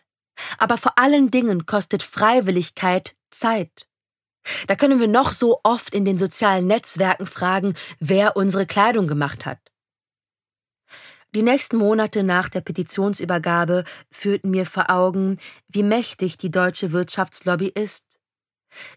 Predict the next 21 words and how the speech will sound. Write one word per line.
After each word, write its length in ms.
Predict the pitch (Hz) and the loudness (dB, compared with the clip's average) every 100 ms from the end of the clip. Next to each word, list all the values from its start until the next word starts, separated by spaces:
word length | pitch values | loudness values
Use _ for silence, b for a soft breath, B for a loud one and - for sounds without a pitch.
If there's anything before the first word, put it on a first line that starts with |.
| - | -2
Jeden 340 | 214 262 277 | 2 4 2
Tag 380 | - 208 214 - | 2 2 2 0
erfuhr 380 | 196 - 190 202 | -4 -2 -2 -2
ich 140 | - | -2
von 180 | 202 196 | -2 2
neuen 400 | 214 220 190 165 | 2 2 0 -2
offenen 480 | 165 160 170 160 147 | -4 -4 -2 -2 -2
Briefen 420 | 165 165 - 156 | -4 -4 -4 -6
von 240 | 170 165 | -2 -2
Wirtschaftsverbänden. 1120 | 180 180 - 156 - 156 151 151 - 156 160 _ _ _ _ B B B - | -2 -4 -6 -6 -6 -6 -4 -4 -6 -10 -10 _ _ _ _ B B B -6
Der 120 | 170 | -2
Widerstand 640 | 208 233 202 - 196 190 202 | 2 2 2 2 0 0 -2
in 140 | 170 | -2
der 80 | 160 | 0
Modebranche 800 | 165 202 196 165 175 175 170 175 | 2 2 0 0 0 0 -2 0
war 120 | 175 | -2
groß. 560 | 165 196 202 151 - _ _ _ _ _ _ B B - | -2 -2 -2 -6 -14 _ _ _ _ _ _ B B 0
Aber 140 | 208 | 2
der 140 | 208 | 2
zivilgesellschaftliche 1200 | - 208 254 294 240 190 214 233 233 - 208 214 | 0 0 2 4 2 2 2 2 -4 -4 -4 -4
Druck 300 | - 180 226 | -2 -2 -2